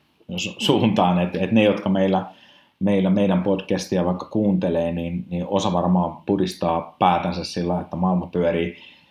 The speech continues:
ja osa taas sit saattaa olla hyvinkin sillä, sillä kannalla, että tässä on jotain sellaista pointtia, minkä, minkä he haluaa ottaa, niin kuin, ja tuoda omaa, omaa liiketoimintaansa jollain tavalla mukaan. Ja se on sellainen, minkä mä tiedän, että jos mä näen jonkun kuuntelevan meidän podcastia ja se nyökyttelee, niin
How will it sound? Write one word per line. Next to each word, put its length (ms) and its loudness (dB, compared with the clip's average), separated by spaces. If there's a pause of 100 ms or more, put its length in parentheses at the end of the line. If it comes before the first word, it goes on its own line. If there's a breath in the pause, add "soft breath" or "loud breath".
(140 loud breath)
ja 100 0
osa 180 0
taas 280 -2
sit 160 -10
saattaa 360 -4
olla 180 0
hyvinkin 360 0
sillä, 400 -4
sillä 260 0
kannalla, 520 0
että 400 -6 (180)
tässä 260 -6
on 60 -2
jotain 280 0
sellaista 380 -2
pointtia, 460 -2
minkä, 260 0
minkä 280 -2
he 80 -4
haluaa 440 0
ottaa, 300 -4
niin 120 2
kuin, 120 0
ja 100 0 (160)
tuoda 260 -2 (320)
omaa, 420 2
omaa 320 2
liiketoimintaansa 880 0
jollain 300 2
tavalla 240 -4
mukaan. 480 -8 (340 loud breath)
Ja 80 -4
se 80 0
on 100 2
sellainen, 320 2
minkä 360 -4
mä 100 -4
tiedän, 380 2
että 120 -4
jos 120 -8
mä 80 2
näen 520 2
jonkun 480 0
kuuntelevan 560 -2
meidän 260 -8
podcastia 580 -8
ja 60 -4
se 100 -6
nyökyttelee, 640 -2
niin 140 -6